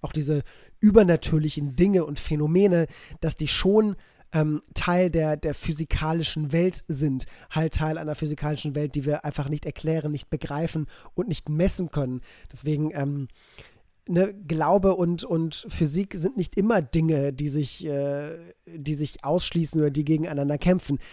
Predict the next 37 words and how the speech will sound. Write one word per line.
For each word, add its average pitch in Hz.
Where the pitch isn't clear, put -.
Wenn 170
man 175
jetzt 170
mal 165
absieht 160
von 156
Leuten, 160
die 147
sagen, 143
die 139
Bibel 151
ist 143
eine, 143
ein 139
wortwörtlicher 143
Tatsachenbericht, 165
da 151
ist 151
natürlich 156
auch -
einfach 139
keine, 135
<laughs> -
da 226
ist -
dann 175
auch 175
einfach 180
kein 160
Spielraum, 202
um 190
sich 175
irgendwie 196
anzunähern 175
oder 175
zu 175
treffen. 165